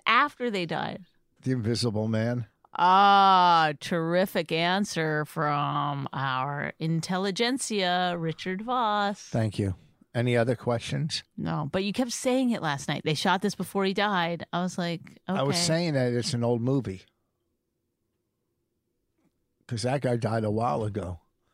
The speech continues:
Speaker 2: He was on Six Feet Under. He was also in the Pig movie, Babe.
Speaker 1: He was eighty years old.
Speaker 2: Wow.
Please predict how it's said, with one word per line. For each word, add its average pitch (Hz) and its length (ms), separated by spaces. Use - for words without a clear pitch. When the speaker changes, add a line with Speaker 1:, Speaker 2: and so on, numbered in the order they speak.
Speaker 2:
He 147 140
was 135 160
on 120 140
Six - 300
Feet 120 240
Under. 117 380
He 127 100
was 120 160
also 127 380
in 113 100
the 107 80
Pig 151 240
movie, 101 400
Babe. 104 480
Speaker 1:
He - 140
was 156 160
eighty 233 260
years 240 480
old. 180 680
Speaker 2:
Wow. 98 420